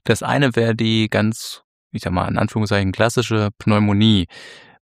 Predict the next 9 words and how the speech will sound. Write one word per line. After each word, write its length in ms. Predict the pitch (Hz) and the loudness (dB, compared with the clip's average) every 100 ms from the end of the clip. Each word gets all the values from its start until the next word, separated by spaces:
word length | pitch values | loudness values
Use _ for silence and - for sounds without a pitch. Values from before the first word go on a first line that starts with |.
| _ - | _ -2
Was 280 | 110 - - | -2 -4 -4
würde 220 | 110 120 | 0 0
denn 400 | 110 107 104 104 | 2 2 2 0
bei 140 | 104 101 | 0 -2
Brustschmerz 1040 | - 113 139 - - - 123 120 117 - | -2 0 0 -2 -10 -4 0 2 2 -2
für 220 | - 120 | -2 0
eine 160 | 104 104 | 2 0
Pneumonie 420 | - 104 98 104 | 0 0 2 0
sprechen? 600 | - - 113 113 127 143 | -2 -6 -6 -6 -6 -8